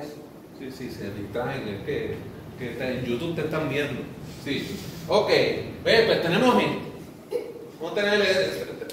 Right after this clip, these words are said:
tenemos esa resta ahí. Ok. Ok. Pues, gente, esa resta, yo, yo sé que los primeros días que yo vine y hablé del trifásico, yo le puse número a la cosa y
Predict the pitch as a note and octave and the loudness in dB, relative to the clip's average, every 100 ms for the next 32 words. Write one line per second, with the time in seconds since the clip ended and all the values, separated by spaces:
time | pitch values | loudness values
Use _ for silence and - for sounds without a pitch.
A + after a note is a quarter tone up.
0 | - D3 D3+ G3+ A#3 G#3 F#3 E3+ - - | -8 -4 -2 -2 4 4 4 2 0 -2
1 | A#2+ G2+ - - - - - - A2 F#3 | -4 -6 -10 -14 -18 -18 -18 -12 -8 0
2 | G3+ - - - - - - - - G#3+ | 2 2 -2 -8 -12 -14 -14 -12 -10 -10
3 | A#3 - - - G3 G3 A#3 A#3 - - | -10 -10 -10 -6 4 8 10 8 4 0
4 | - - - G3+ G3+ C#4+ C#4+ C#4+ B3 - | -4 -8 -2 2 8 10 10 8 6 4
5 | - D#3 D3 E3 D#3 G3+ - A3+ A3+ A3 | 0 0 2 0 -2 -4 -4 -2 0 0
6 | G3+ F3+ E3 D3+ C#3+ - - - F3 D#3 | 2 2 4 4 2 -4 -8 -2 0 2
7 | D3+ F3 G3+ G#3+ G#3+ G#3 - E3+ F3 F#3 | 2 4 2 4 6 6 6 0 0 0
8 | F#3+ G3 F#3+ E3+ D#3 D3+ D3+ D3 C#3+ D#3+ | 0 0 2 0 2 2 2 2 2 2
9 | F#3+ - F3+ F#3 F3+ D#3 - C#3 - - | 2 0 2 4 4 0 -2 -4 -4 -2
10 | F3+ G#3+ - - G#3 E3+ F#3+ G3 E3 D3+ | 2 4 2 2 2 4 2 2 2 4
11 | - D#3 E3+ E3+ D#3+ C#3+ B2 A#2 - | 2 2 0 0 0 -2 -2 -4 -8